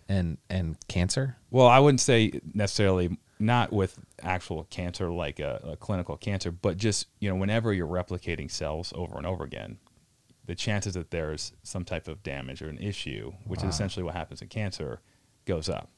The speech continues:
Speaker 2: You know, so some of the pathways, if you're only constantly,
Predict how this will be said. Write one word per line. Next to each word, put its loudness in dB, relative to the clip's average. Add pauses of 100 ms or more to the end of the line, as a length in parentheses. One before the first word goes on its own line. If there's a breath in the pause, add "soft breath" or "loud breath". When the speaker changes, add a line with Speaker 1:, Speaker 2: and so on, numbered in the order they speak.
Speaker 2:
You -6
know, -2
so -2
some 4
of 4
the 4
pathways, 0
if -8
you're -4
only 4
constantly, -2